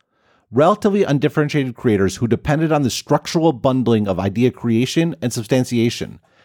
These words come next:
will be reduced to competing with zero marginal cost creators for attention generated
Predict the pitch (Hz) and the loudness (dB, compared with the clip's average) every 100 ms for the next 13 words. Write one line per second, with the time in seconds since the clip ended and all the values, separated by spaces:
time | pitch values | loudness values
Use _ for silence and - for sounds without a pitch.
0 | _ 127 131 143 135 135 175 208 202 170 | _ -2 2 2 2 2 2 2 -2 0
1 | 165 139 107 87 139 160 143 131 135 - | 0 2 0 2 2 2 2 0 -2 0
2 | 127 - - 123 113 117 110 104 - 127 | -2 -2 -2 0 0 -2 -4 -4 -4 -4
3 | 147 120 113 87 78 80 | -4 -2 0 0 -4 -6